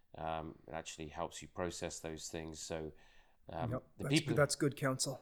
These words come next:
Speaker 1: Yeah. So the people who actually come and stay technically are, are our, uh, temporary farm workers during the summer, because they do a little bit of
Speaker 2: <laughs>
Speaker 1: farm work
Speaker 2: Yeah.
Speaker 1: during the week. Uh, and of,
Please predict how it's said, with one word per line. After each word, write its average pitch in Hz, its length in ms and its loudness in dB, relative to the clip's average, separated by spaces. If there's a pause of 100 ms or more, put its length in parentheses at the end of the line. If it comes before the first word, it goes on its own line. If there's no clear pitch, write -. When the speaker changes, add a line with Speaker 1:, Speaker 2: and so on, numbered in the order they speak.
(120)
Speaker 1:
Yeah. 131 260 12 (240)
So 104 260 6
the 92 80 4
people 135 240 2
who 113 60 10
actually 107 280 8
come 117 200 4
and 92 80 2
stay - 340 6
technically 101 540 4
are, 87 260 8 (160)
are 85 340 6
our, 82 380 4 (560)
uh, 85 280 4 (600)
temporary 104 400 4
farm 131 340 12
workers 90 440 4
during 85 260 2
the 76 60 -6
summer, 82 340 0 (100)
because 95 280 0
they 92 100 2
do 92 140 6
a - 40 6
little 101 200 8
bit 85 140 2
of 90 100 4
Speaker 2:
<laughs> 92 80 2
Speaker 1:
farm 82 180 6
work 82 340 -2
Speaker 2:
Yeah. 87 120 0
Speaker 1:
during 78 340 0
the 85 80 0
week. 101 300 4 (800)
Uh, - 20 4 (320)
and 82 100 0
of, 80 100 -8